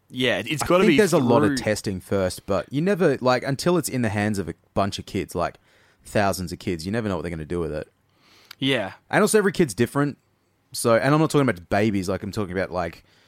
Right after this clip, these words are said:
Speaker 2: you know, six-year-olds and ten-year-olds and, you know, thirty three-year-olds. We're all bloody a little bit different, so.
Speaker 1: <laughs> We all put stuff in our mouths.
Speaker 2: Yeah, love it.
Speaker 1: <clears throat> Um,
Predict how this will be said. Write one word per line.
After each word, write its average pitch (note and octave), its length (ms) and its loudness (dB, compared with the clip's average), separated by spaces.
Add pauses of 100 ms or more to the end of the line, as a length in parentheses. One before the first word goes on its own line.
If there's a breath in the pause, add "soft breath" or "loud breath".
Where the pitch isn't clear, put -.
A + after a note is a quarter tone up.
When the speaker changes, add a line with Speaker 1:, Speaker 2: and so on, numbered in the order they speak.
(360 soft breath)
Speaker 2:
you G2+ 120 -6
know, F#2 120 -2
six-year-olds G#2+ 760 0
and F#2 80 -6
ten-year-olds F#2+ 720 -2
and, E2+ 380 -6 (420 soft breath)
you G2 100 -6
know, F2 80 -4
thirty F#2 420 -4 (440)
three-year-olds. F2+ 640 -2
We're F#2+ 180 0
all F#2+ 120 -4 (120)
bloody F2 280 -4 (220)
a G2 40 -12
little G2 140 -6
bit F2 120 -8
different, E2+ 360 -8
so. F2+ 220 -4
Speaker 1:
<laughs> - 40 -8
We C3+ 60 4
all D3 80 4
put - 160 -4
stuff B2+ 240 0
in B2 80 -2
our A2 100 0
mouths. G#2 360 -6
Speaker 2:
Yeah, G#2 280 2 (140)
love F#2 220 -2
it. - 180 -6
Speaker 1:
<clears throat> - 20 2 (120)
Um, C#3+ 300 0